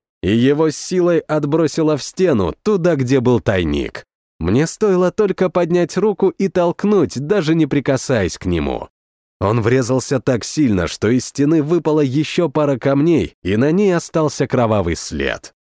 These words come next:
Моя голова налилась свинцовой тяжестью, но я продолжал. Прижался к стене у прохода, чтобы не зацепили шальной очередью. А врезавшийся в стену пустынник застонал.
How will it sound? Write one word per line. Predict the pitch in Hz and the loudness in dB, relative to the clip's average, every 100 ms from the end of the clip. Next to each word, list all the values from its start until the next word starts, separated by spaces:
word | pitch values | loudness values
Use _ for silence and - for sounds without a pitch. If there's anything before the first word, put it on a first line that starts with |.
| _ _ _ - | _ _ _ -6
Моя | 85 98 104 | -2 0 2
голова | 107 113 110 131 | 2 0 2 0
налилась | 123 120 120 139 123 | 2 2 2 2 0
свинцовой | - 113 123 - 120 117 | -2 0 0 0 0 0
тяжестью, | 107 143 123 85 - - 69 - - | 0 -2 -2 -2 -6 -4 -6 -6 -2
но | 117 131 | 2 4
я | 113 107 | 2 2
продолжал. | 107 101 98 82 76 73 60 53 - _ _ | 0 0 0 -2 -4 -4 -4 -8 -16 _ _
Прижался | 85 101 117 135 131 131 | -2 0 2 0 0 -2
к | 117 | -6
стене | - 139 143 143 | -2 2 2 2
у | 147 | 0
прохода, | 123 135 131 170 117 85 | 0 -2 0 0 0 0
чтобы | - - 196 175 | -2 -2 0 2
не | 175 | 2
зацепили | 143 160 170 143 160 143 | 0 -2 -2 -2 0 0
шальной | - 139 123 120 110 | 0 0 2 2 2
очередью. | 101 87 - 78 69 73 55 - _ _ - | 0 -2 -4 -6 -4 -4 -6 -8 _ _ -6
А | 95 139 | -2 0
врезавшийся | 196 208 180 160 180 165 165 | 0 0 -2 -2 -2 -2 -2
в | 139 | -4
стену | - 190 180 160 | -4 -2 0 -2
пустынник | 170 - - 196 175 160 | -2 -4 -2 0 2 0
застонал. | 127 170 - - 139 123 107 73 | -2 -4 -4 -2 0 2 0 -2